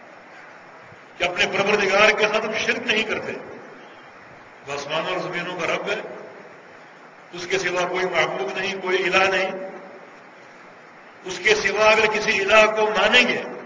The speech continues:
یا اس کی بات کریں گے تو یہ بڑے ظلم اور جور کی بات ہوگی، انتہائی غلط بات، جو بالکل دین کے منافی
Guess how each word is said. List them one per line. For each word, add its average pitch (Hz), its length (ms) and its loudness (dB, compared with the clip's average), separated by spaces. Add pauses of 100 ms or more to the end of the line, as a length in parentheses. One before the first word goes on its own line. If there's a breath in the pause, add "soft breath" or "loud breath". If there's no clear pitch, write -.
(760)
یا 175 80 -8
اس 196 120 -4
کی 202 120 -4
بات 190 320 0
کریں 214 240 0
گے - 100 -6 (1500)
تو 175 60 -8
یہ 196 100 2
بڑے 233 300 4 (460)
ظلم 220 240 -4
اور 220 180 4
جور 214 300 2
کی 214 60 2
بات 170 220 0
ہوگی، - 360 -6 (1080)
انتہائی 180 440 0 (100)
غلط 202 180 2
بات، - 560 -6 (1400)
جو 175 80 -8
بالکل 240 500 -4
دین 208 260 0
کے 208 100 2
منافی 185 520 -2